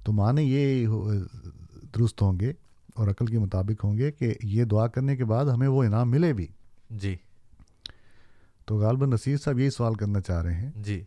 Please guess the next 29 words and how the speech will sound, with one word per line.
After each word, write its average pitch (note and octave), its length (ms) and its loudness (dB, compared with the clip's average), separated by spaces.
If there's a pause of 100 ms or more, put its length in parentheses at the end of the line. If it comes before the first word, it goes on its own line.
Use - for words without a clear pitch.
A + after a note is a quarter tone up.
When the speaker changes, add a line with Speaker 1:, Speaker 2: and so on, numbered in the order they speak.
Speaker 1:
کہ - 120 -16
کیا A2+ 300 0
ہم B2+ 540 0 (600)
صرف، A#2+ 180 0 (200)
ہماری G#2+ 340 2
دعا A2+ 220 2
کا A#2+ 120 -2
یہی C3 160 4
مقصد D3+ 340 0
ہے D3+ 100 2
کہ D3 100 -6
پچھلی D3+ 440 -2
امتوں D#3 460 0
کے D3 560 0 (760)
انعام B2 400 2
یافتہ A#2+ 380 0
لوگوں C3+ 240 0
کے C3+ 120 -2
ساتھ A#2+ 340 -2
ہمیں C3 180 2
رکھ، C3+ 300 -4 (280)
Speaker 2:
مہم۔ A#2+ 260 -6 (800)
Speaker 1:
یا A2+ 300 2
اے C3 200 0
اللہ C3 320 0
تو B2 100 -2
اپنا A#2 160 0
فضل A#2+ 320 0
کر A2+ 220 -6